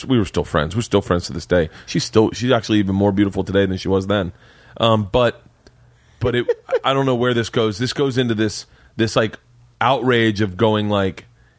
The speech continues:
"Yo, people are just saying the things that, like," and th-, the other thing that's driving me nuts, and I don't know why I got on this subject, but is, like,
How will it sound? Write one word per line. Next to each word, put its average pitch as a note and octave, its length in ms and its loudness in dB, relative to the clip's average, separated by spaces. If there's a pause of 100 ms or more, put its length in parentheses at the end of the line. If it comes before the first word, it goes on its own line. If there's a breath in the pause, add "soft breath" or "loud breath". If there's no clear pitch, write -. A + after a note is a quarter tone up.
(100)
"Yo, G2+ 580 2 (1160)
people C#3+ 240 2
are C#3+ 60 2
just C3 220 0
saying B2+ 280 2
the A#2+ 80 2
things A#2+ 400 0
that, G#2+ 140 2
like," G2+ 260 0 (240 loud breath)
and C#3+ 140 2
th-, - 120 -4
the D3 100 2
other D#3+ 120 0
thing D3+ 140 -2
that's B2 100 0
driving A2 260 2
me G#2+ 60 2
nuts, G#2+ 220 0
and C3 80 -2
I D3+ 40 -4
don't F3 100 -2
know D3 80 0
why B2 340 0
I B2+ 60 -2
got A2 140 -2
on A2 80 -2
this G#2 160 -4
subject, G2 360 -2
but G#2+ 120 0
is, G#2 120 -2
like, G2+ 240 0